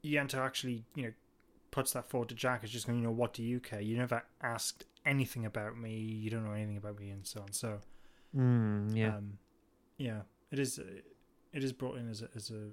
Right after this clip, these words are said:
Speaker 1: as a plot thing.
Speaker 2: Mm-hmm. So, um,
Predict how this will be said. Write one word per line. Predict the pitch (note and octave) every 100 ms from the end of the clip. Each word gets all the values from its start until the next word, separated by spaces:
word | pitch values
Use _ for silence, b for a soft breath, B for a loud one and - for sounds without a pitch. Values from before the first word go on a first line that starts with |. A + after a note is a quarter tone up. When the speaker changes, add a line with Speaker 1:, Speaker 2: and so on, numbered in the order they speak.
| - _ A#2
Speaker 1:
as |
a | G#2+
plot | - B2 -
thing. | - A#2 - _ _ _ -
Speaker 2:
Mm-hmm. | G#2+ G#2+ - _ _ _ _ _ _ _ - - b b b b b b b b -
So, | - D#3+ E3
um, | E3+ E3 E3